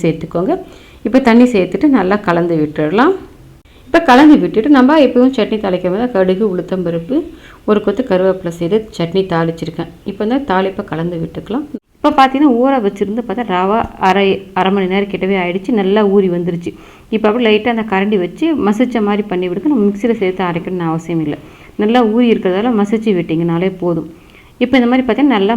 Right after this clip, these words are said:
மசிச்சு விட்ட பிறகு இந்த மாதிரி இருக்கும். இது கூடவே அதே கப்பால கால் கப் அளவுக்கு கோதுமை மாவு சேர்த்துக்கோங்க. இப்ப கோதுமை மாவு சேர்த்துட்டு, அது கூடவே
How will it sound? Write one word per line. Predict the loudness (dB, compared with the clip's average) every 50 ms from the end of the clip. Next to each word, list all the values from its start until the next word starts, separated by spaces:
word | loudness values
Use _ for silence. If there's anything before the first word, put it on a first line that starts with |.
| 0 0
மசிச்சு | 0 0 -2 -2 0 0 0 0
விட்ட | -2 -4 -4 -6 -4 -4
பிறகு | -4 -2 -2 -2 2 0 0 0 -2 -12 -18 -20 -12 -4 -2
இந்த | 0 0 0 0
மாதிரி | 0 0 0 0 0 -2
இருக்கும். | -4 -4 -2 0 0 0 0 -2 -14 -18 -20 -20 -12 -4 -2 2
இது | 2 2 2 2 0
கூடவே | 2 4 4 4 2 2 2 0 2 4 2
அதே | 4 6 4 4 4 0 -4
கப்பால | -4 -2 -2 -2 0 0 0 -2 -2 0 2
கால் | 4 4 4 4 2 0 -4
கப் | -4 -2 -2 -2
அளவுக்கு | -2 0 -2 -4 -2 0 0 0 2 4
கோதுமை | 4 4 4 4 4 2 2 0
மாவு | 0 -2 -2 -4 -4
சேர்த்துக்கோங்க. | -4 -6 -6 -6 -8 -6 -4 -4 -2 0 2 2 2 2 0 -10 -18 -20 -20 -20 -20 -20 -20
இப்ப | -8 -4 0 4
கோதுமை | 6 6 6 6 6 4 2
மாவு | 2 0 -2 -2 -2
சேர்த்துட்டு, | -4 -4 -4 -4 -6 -4 -2 0 2
அது | 2 0 0 -2 -2 -2
கூடவே | -2 0 0 0 0 0 -2